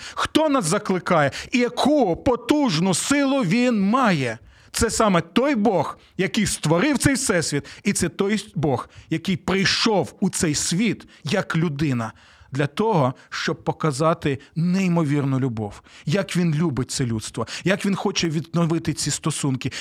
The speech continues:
як він шукає людство з самого початку з книги Буття,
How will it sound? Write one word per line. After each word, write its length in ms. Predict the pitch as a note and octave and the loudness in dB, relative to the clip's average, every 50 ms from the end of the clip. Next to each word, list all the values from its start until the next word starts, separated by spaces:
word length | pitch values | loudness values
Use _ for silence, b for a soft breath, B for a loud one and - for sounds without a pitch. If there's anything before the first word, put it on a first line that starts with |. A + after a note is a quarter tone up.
| B | B
як 240 | B F#3 F3+ - - | B -2 -2 0 0
він 120 | F3+ F#3+ E3 | 0 0 0
шукає 640 | - - G3 - - - F#3+ E3+ D3+ C#3+ C3 C3+ | -2 -2 -4 -4 -2 2 4 4 4 4 2 2
людство 480 | C3+ C3+ C#3+ C3 - - - - C#3+ B2+ B B B B | 0 0 -2 -2 -4 -6 -4 -2 -2 -2 B B B B
з 80 | B | B
самого 340 | - - G#3+ G3 F#3 F3+ F3 | 0 0 2 2 2 0 0
початку 520 | - F3+ E3 - F3 D3+ C#3 - - D3 | 0 -2 -2 0 2 0 0 0 -2 -4
з 60 | C3+ - | -4 -4
книги 260 | - D#3 D3 C3+ C3+ | -2 -2 0 0 0
Буття, 520 | B2 B2 A#2+ - - B2+ G#2+ G#2 - - | -2 -4 -6 -6 -8 -10 -10 -10 -12 -16